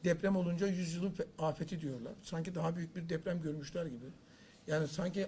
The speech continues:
Şanlıurfa'da daha büyük bir yağmur olmuşlar gibi büyük bir afet dediğiniz zaman sanki bizim meselelerde afete sığındığımız gibi bir anlayış ortaya koyma, afetin büyüklüğüne sığındığımız gibi bir anlayış ortaya koymaya çalışıyorlar.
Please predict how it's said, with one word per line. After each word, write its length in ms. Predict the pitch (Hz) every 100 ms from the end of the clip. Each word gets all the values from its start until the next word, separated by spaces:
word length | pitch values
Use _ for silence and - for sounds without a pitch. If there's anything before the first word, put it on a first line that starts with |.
| -
Şanlıurfa'da 600 | - 160 196 170 170 175
daha 200 | 170 170
büyük 200 | 175 -
bir 80 | 175
yağmur 320 | 170 165 175
olmuşlar 420 | 165 165 151 180
gibi 300 | 170 156 151 - - - -
büyük 240 | 208 214
bir 40 | 180
afet 340 | 165 202 -
dediğiniz 400 | 175 160 180 185
zaman 240 | 156 151 196 - - - -
sanki 380 | - 185 190 170
bizim 380 | 180 202 233 - - - -
meselelerde 600 | 165 185 180 180 180 214
afete 440 | - 175 185 220
sığındığımız 560 | 202 185 175 185 220 196
gibi 140 | 180
bir 60 | 170
anlayış 360 | 165 165 175
ortaya 360 | 170 143 147 135
koyma, 200 | 143 143
afetin 480 | 175 160 165 190 160
büyüklüğüne 520 | 165 170 185 190 180 - - -
sığındığımız 580 | - 175 160 160 170 156
gibi 200 | 160 147
bir 80 | 151
anlayış 340 | 160 151 160 156
ortaya 300 | 139 143 131
koymaya 380 | 170 151 139 127
çalışıyorlar. 580 | 131 117 - 131 170